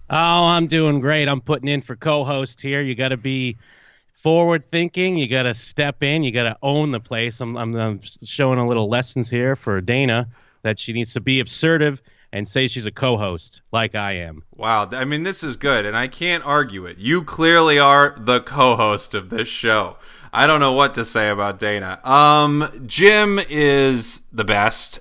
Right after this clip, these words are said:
Speaker 2: and, uh, I'll get some stuff out of the way up top for Jim. He hosts a podcast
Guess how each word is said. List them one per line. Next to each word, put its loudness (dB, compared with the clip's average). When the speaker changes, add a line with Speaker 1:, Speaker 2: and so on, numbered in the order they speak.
Speaker 2:
and, 4
uh, 4
I'll 4
get 0
some -4
stuff -2
out 2
of 0
the 0
way 2
up -4
top 2
for 0
Jim. 2
He -2
hosts 0
a -6
podcast 0